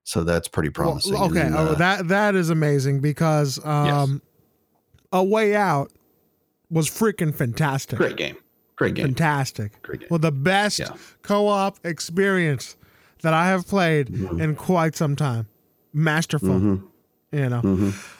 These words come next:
Speaker 1: Mm-hmm.
Speaker 2: Um, what were, oh, real quick, last, last things. What, what were the other two indie titles that, that they mentioned?
Speaker 1: Uh, I forget what the name of those indie titles were.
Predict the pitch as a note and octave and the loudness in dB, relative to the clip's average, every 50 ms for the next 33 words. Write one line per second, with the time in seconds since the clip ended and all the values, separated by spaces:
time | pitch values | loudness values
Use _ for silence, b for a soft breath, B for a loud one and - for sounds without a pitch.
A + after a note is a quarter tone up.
0 | B - F2+ F#2+ F#2+ F#2+ G2+ - D3+ D3 C#3+ C#3+ C#3 C#3 C3+ C#3 C#3 C#3 C#3+ C#3 | B -8 -6 -4 -4 -4 -4 -2 0 0 2 2 2 2 2 0 0 0 -2 -4
1 | - _ _ _ _ _ _ _ _ _ _ _ _ _ _ _ _ _ _ - | -8 _ _ _ _ _ _ _ _ _ _ _ _ _ _ _ _ _ _ -6
2 | D#3 D#3+ F#3+ A3+ A#3+ A#3+ A#3 A3+ G#3+ F#3 F3+ E3 D3+ E3+ A3+ C4 C4 - - A3+ | -2 0 2 2 2 2 2 4 4 4 4 2 2 2 2 2 2 2 2 2
3 | G#3+ G3 - E3 F3 F#3+ G#3 A3+ A3 - - F3+ E3 F3 F#3 G3+ G#3+ G#3+ G3+ - | 2 2 0 0 2 2 2 2 0 -2 -4 -2 0 2 2 2 2 0 0 0
4 | - G3+ F#3+ F#3+ F3+ F3+ E3+ D#3+ D#3+ E3+ G3 A3+ A#3+ - - - F3+ E3+ F#3+ A3+ | 0 2 2 2 2 0 0 0 2 2 2 2 0 -4 -6 -4 -2 0 2 2
5 | A#3 A3+ G#3+ G3 G3+ G3 G3+ F#3 G3 F#3 - G3 F3 F3+ F3 E3+ F3 - E3+ D3 | 2 2 2 4 2 2 2 2 0 0 2 2 2 2 2 0 0 0 0 0
6 | B2 A#2+ A2+ - - C3+ C#3 C3+ B2+ A#2+ - _ - C#3 C3+ B2 - C3 B2 A#2 | 0 0 -2 -4 -6 -4 -2 -2 -2 -4 -6 _ -6 -4 -4 -2 -2 -2 -2 -2
7 | A2 G#2+ - - G#2 G2+ - _ _ _ _ _ _ - - - C3+ C#3+ D3 D3 | -2 -4 -4 -6 -10 -10 -12 _ _ _ _ _ _ -6 -2 0 2 4 4 4
8 | D3+ - F3+ A3+ D#4 G4 F#4+ F#4+ F#4 B3 A3 G#3+ G3+ E3+ D3+ C#3+ C#3+ C#3+ C#3+ C3 | 4 2 2 2 2 2 2 2 2 2 2 2 2 2 4 4 4 4 4 4
9 | B2 A#2+ A#2 G#2+ G#2 F#2+ F2+ E2+ - F2+ E2+ F2 E2+ F#2 F2+ E2+ E2 | 2 2 2 2 2 2 2 2 2 2 2 2 0 0 0 0 -2